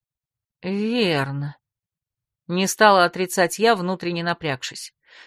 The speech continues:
«Но мы виделись этим утром, и тогда вы уже задали вопросы, которые посчитали на тот момент самыми важными.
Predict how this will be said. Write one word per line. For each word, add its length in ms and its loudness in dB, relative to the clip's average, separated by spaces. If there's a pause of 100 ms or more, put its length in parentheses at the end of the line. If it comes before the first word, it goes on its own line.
(120)
«Но 240 4
мы 220 2
виделись 480 0
этим 340 0
утром, 420 -2
и 60 -4
тогда 380 0
вы 140 0
уже 200 0
задали 460 2
вопросы, 560 -4 (400)
которые 380 2
посчитали 580 2
на 160 0
тот 200 -4
момент 360 0
самыми 460 2
важными. 560 -4